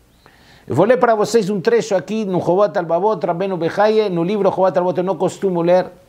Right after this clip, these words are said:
nesses vídeos, mas aqui hoje vamos ser diferentes. Diz Rabbeinu Behaye no Shar HaBitachon, no Perek Aleph, no primeiro capítulo. Define, Mahut HaBitachon, qual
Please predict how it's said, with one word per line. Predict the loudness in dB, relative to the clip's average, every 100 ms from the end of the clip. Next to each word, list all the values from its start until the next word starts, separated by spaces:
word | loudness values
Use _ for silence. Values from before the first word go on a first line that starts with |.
| _ _ _
nesses | -2 0 0
vídeos, | 0 0 0 0
mas | 0 0 0
aqui | -4 -2 0
hoje | 2 2 -2
vamos | -4 -6 -4
ser | -4 -4
diferentes. | -6 -6 -8 -12 -20 -20 _ _ _ _ -20 -20 -6
Diz | 2 2 4
Rabbeinu | 2 2 2
Behaye | 0 0 0 -2 -2
no | -4
Shar | 0 2 2
HaBitachon, | 0 0 0 2 0 0
no | -4
Perek | -2 0 0 0
Aleph, | 0 0 -2 -12 -20 _ _ _ _ _ -8
no | -2
primeiro | 0 2 2
capítulo. | 0 0 -2 -8 -18 _ _ _ _ _ _ _ _ _ -2
Define, | -2 0 -6 -6 -10 _ _ _ _ -4
Mahut | 0 2 2 0 -2
HaBitachon, | -4 -4 -4 -4 -10 -6
qual | 0 2 0